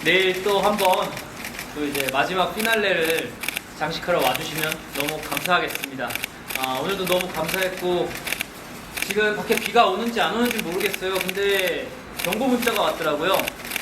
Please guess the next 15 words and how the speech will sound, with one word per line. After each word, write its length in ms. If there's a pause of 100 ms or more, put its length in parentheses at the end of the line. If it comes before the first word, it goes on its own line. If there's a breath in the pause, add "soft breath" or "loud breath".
(220)
어, 240
비가 180
많이 220
내릴 280
수 80
있으니 540
조심하라고. 840 (400)
가시는 360
길 240
진짜 280
조심하시고 720 (520)
오늘 180
하루도 260
행복하셨으면 640
좋겠습니다. 500